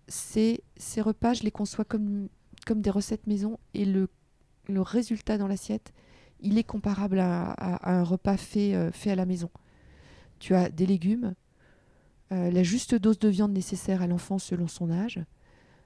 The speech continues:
parfois des petits oignons, de l'huile, une herbe aromatique, je te donne faim là, hein, une herbe aromatique ou des épices, rien d'autre. C'est vraiment le repas que pourrait faire un papa ou une maman à la maison. Euh,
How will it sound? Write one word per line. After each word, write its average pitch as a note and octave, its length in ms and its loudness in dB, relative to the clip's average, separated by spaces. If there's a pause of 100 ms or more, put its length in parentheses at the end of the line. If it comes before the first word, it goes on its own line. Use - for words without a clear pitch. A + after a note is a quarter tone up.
(140)
parfois G3+ 300 0
des F#3+ 100 0
petits F3+ 260 0
oignons, F#3 320 4 (220)
de E3 200 6
l'huile, A3 320 4 (800)
une A3 160 6
herbe A3 200 6
aromatique, G3+ 800 0
je - 100 -16
te F#3+ 60 0
donne F3 180 2
faim D#3 240 -4
là, D3+ 80 -2
hein, E3+ 160 -4 (480)
une G#3+ 180 2
herbe A#3 220 6
aromatique G#3+ 520 4 (100)
ou G#3+ 80 2
des G3 240 2
épices, - 420 -4 (560)
rien G#3+ 260 0
d'autre. F3 360 -4
C'est - 200 -2
vraiment B3+ 520 0
le A3 160 6
repas A#3+ 320 2
que - 120 -2
pourrait G#3+ 240 0
faire G#3+ 200 0
un G3 40 -2
papa A3 300 2
ou A3 80 4
une G3+ 100 2
maman G3+ 280 2
à G3+ 40 2
la G3 80 0
maison. F3+ 260 -2 (1300)
Euh, G3+ 480 8